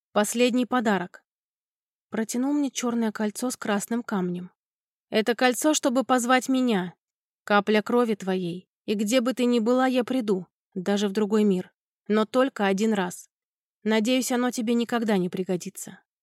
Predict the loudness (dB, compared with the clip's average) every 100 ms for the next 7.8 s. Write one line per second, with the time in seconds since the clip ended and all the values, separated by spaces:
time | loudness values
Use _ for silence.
0 | _ _ -8 -2 0 0 0 -2 -2 -4
1 | -6 -8 -10 -10 -2 0 0 0 -2 0
2 | -2 -2 -2 -4 -8 -16 _ -12 -2 0
3 | 0 -2 -2 -2 -2 -4 -2 -4 -2 -6
4 | -2 0 0 0 -4 -4 -6 -8 -18 -20
5 | _ -20 -20 -20 -8 -6 -2 -2 0 0
6 | 0 -2 -2 -2 0 -2 0 0 0 -2
7 | -2 -4 -2 -2 -2 -4 -10 -14